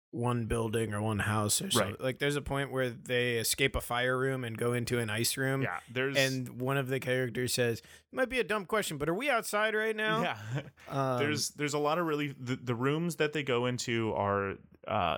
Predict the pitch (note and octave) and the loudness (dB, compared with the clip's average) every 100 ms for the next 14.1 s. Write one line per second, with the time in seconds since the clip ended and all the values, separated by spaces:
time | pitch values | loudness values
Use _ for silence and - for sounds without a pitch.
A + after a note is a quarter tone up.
0 | - B2+ A2+ G#2 - C#3+ D#3 C#3 A#2 G#2 | -2 -2 0 0 2 2 2 2 2 2
1 | F#2+ F2+ F#2+ F2+ F2 B2+ B2 G2+ - G2+ | 2 0 -2 0 0 0 -2 -4 -4 -2
2 | F#2+ F#2+ F#2+ G2 A2+ G#2 F#2+ F#2+ F#2 F#2 | 0 0 0 -2 0 0 0 -2 -4 -6
3 | F#2 - - - - - - A#2 F#2+ G2 | -6 -10 -20 -20 -20 -10 -2 0 0 -2
4 | F#2 - - B2 A2+ A2+ A2 A2 G#2 A2+ | -2 -4 -4 -2 0 0 0 -2 0 0
5 | A#2 A2 G#2 G2 G2 G2+ G#2+ G#2+ G#2+ C3+ | 2 0 0 0 2 2 0 -2 0 -2
6 | - - - - _ - D#3 A2 E3+ G#3 | -2 -12 -12 -14 _ -6 -4 0 0 2
7 | G#3 D3+ B2+ A2+ A2 G2 C3 - G2+ F2+ | 0 0 0 0 -2 2 2 0 -2 0
8 | - - B2 D3 D#3+ C3+ D3 B2 A2+ G#2 | 0 -2 0 0 -2 -2 0 0 -2 -2
9 | A#2 G2 C3+ C#3 D3+ A#2 G#2 G#2+ G2+ G2 | -2 2 0 0 -2 0 0 0 0 0
10 | G2 F#2 F#2+ G#2 - A#2 - A2+ A#2 - | -2 -2 0 0 0 -4 0 0 0 0
11 | A#2 - G#2+ F2 A#2 - B2+ G#2+ G2+ G2+ | -2 -2 -6 0 0 2 -2 -2 0 2
12 | A2 G2+ G#2 G#2 G2 G#2 A2 G#2+ - A2+ | 2 2 0 -2 -2 -4 0 0 0 -4
13 | G#2 G#2 F#2+ - C#3 A2 G#2+ A2 A#2 A2+ | 0 0 0 0 2 2 -4 -6 0 2